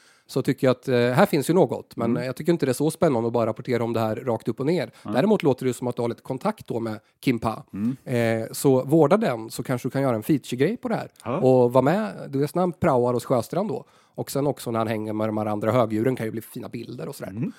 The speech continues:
Speaker 2: mm.
Speaker 1: Eh, så vårda den
Speaker 2: Ja.
Speaker 1: och återkom.
Speaker 2: Denna känns som att här har vi någonting för Hänt Extra, nästa
Speaker 1: Sk-,
Speaker 2: punkt.
Speaker 1: skilsmässa.
Speaker 2: <laughs> Nej.
Speaker 1: Bröllop.
Speaker 2: Tvärtom.
Speaker 1: Babylycka.
Speaker 2: Patrik Bjerred Andersson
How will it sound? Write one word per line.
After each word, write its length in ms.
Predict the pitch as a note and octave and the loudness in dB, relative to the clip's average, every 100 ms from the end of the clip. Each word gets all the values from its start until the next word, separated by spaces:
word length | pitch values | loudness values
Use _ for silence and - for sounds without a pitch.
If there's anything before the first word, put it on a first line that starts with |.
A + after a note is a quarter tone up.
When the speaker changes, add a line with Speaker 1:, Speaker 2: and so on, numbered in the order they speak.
| - | -8
Speaker 2:
mm. 360 | G#2 B2 A#2 | -4 -2 -2
Speaker 1:
Eh, 60 | A#2 | -2
så 120 | - | 0
vårda 300 | C#3+ F#3 F3+ | 4 4 4
den 120 | G#3+ - _ _ | 0 -10 _ _
Speaker 2:
Ja. 100 | - | 0
Speaker 1:
och 80 | D3+ | 4
återkom. 300 | D3+ - - _ | 4 2 -12 _
Speaker 2:
Denna 400 | - F#3 A3 A3 | 0 2 4 2
känns 280 | G#3 D#3 C#3 | 4 4 4
som 120 | D3+ | 4
att 160 | D3 C3+ | 2 2
här 280 | D#3+ F3+ E3 | 6 6 6
har 220 | D3+ C3+ | 4 2
vi 120 | A2+ | 4
någonting 400 | B2+ A2+ G#2+ G#2+ | 2 0 -2 -6
för 80 | A2+ | -4
Hänt 140 | A2+ | -6
Extra, 400 | A#2 G2 - G2 | -6 -8 -10 -12
nästa 220 | A2+ A#2 - | -10 -8 -8
Speaker 1:
Sk-, 120 | - | -8
Speaker 2:
punkt. 300 | - - - - | -10 -10 -14 -6
Speaker 1:
skilsmässa. 440 | - A#2 C3 C3 A#2+ - - | -4 -2 -2 -2 -2 -10 -20
Speaker 2:
<laughs> 260 | - - | -18 -12
Nej. 280 | A#2 A2 F#3 - | -6 -4 -4 -4
Speaker 1:
Bröllop. 300 | B2 A#2 F3 - - | 2 6 6 2 -6
Speaker 2:
Tvärtom. 460 | - D#3 G#3 G#2 G2 | -2 0 0 -2 0
Speaker 1:
Babylycka. 400 | B2 A#2+ B2 - - _ _ | 2 4 4 2 -4 _ _
Speaker 2:
Patrik 400 | - G3 - D#3 | 2 2 2 -4
Bjerred 360 | D#3 D#3+ A2+ A2 | 0 0 0 -2
Andersson 460 | A#2+ G#2+ - - | -2 -2 -6 -16